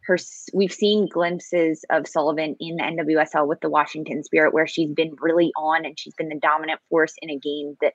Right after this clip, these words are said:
the player out of twenty-two that stands out in the match to be the one making the change and controlling the tempo of a game. So if she can get minutes with this national team squad, I think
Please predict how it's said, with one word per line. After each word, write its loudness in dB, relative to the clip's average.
the 4
player 4
out 4
of -8
twenty-two -4
that 2
stands -6
out 4
in -8
the -6
match 0
to -10
be 0
the 0
one -2
making 0
the -4
change -6
and -4
controlling 0
the -4
tempo 2
of 4
a 0
game. -2
So 2
if 2
she -2
can -4
get 4
minutes 0
with 0
this 2
national 0
team -6
squad, 0
I 2
think -6